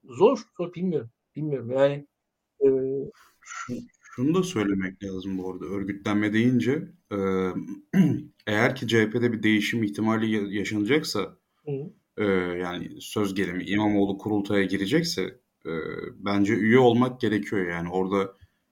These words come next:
Speaker 2: bir değişimi göstermek gerekiyor. İmamoğlu'nun, eee, katılımıyla birlikte yani aktif şekilde başkanlık için mücadelesiyle birlikte artık mesela buradaki izleyicilerin siyasette madem gün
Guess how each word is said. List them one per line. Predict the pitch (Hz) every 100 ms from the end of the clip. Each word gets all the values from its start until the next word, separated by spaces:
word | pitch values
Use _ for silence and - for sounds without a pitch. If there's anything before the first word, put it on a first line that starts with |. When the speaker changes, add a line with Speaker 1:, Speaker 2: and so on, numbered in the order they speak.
| _ 104
Speaker 2:
bir | 101
değişimi | 107 101 - 117
göstermek | 113 101 - 101 107 104
gerekiyor. | 92 85 85 90
İmamoğlu'nun, | 98 98 98 95 98 101 101 - _ _ _ -
eee, | 90 85 82 73 62 52 50 50 - _
katılımıyla | - - 110 110 110 104 95
birlikte | 92 85 92
yani | 90 87
aktif | 90 - -
şekilde | - 98 92 92 95
başkanlık | 95 - 101 101
için | - - 98
mücadelesiyle | 95 95 95 95 - 110 104
birlikte | 92 90 117
artık | 95 - 104
mesela | 98 95 92
buradaki | 101 101 107 107
izleyicilerin | 101 98 95 92 110
siyasette | - 101 92 98 - 95
madem | 95 95 95 92
gün | 98 95 92